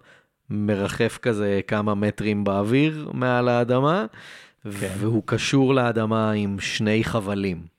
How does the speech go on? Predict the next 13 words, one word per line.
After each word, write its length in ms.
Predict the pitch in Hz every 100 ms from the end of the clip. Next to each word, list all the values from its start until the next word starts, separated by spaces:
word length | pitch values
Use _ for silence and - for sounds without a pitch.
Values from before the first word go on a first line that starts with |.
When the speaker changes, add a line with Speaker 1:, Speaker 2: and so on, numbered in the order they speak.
| _
Speaker 1:
פשוט. 420 | 85 - 71 - _ _ _ _ _ _ _ _ _
סבבה? 420 | - 90 101 135 - - - - - - _ -
Speaker 2:
כן, 200 | 127 101 - _ _
העוגן 460 | - 131 151 139 113
שלו, 300 | 107 95 92
כאילו. 320 | 98 95 95 82
Speaker 1:
כן. 320 | - 135 101 95 - 110 98 - _ _ -
אז 220 | - 113
הם 100 | 104
שחררו 500 | 101 123 - 127 147
את 80 | 160
החבל 360 | - 131 113 107
הראשון, 580 | 95 92 104 101 120